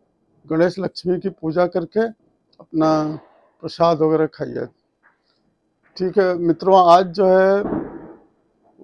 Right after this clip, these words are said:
अ, अ, आईसीसी World Cup का लीग का आखिरी मैच था,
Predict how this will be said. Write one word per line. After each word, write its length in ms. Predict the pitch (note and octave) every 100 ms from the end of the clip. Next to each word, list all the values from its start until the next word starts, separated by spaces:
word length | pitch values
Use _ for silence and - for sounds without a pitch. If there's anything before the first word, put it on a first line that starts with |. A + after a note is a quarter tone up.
| _ _ _ _ _ -
अ, 60 | - -
अ, 40 | D3+ D3+ D3+
आईसीसी 680 | D3+ D#3+ - F3+ E3 G#3+ A3
World 340 | F#3 F3+ F#3
Cup 220 | - F3 -
का 180 | D3 D3 G3 _ _ _ _ -
लीग 460 | D#3 D#3+ F#3+ G3 E3 -
का 100 | G3 F#3+
आखिरी 420 | D#3 - - G#3+
मैच 240 | F#3+ F3 -
था, 260 | - -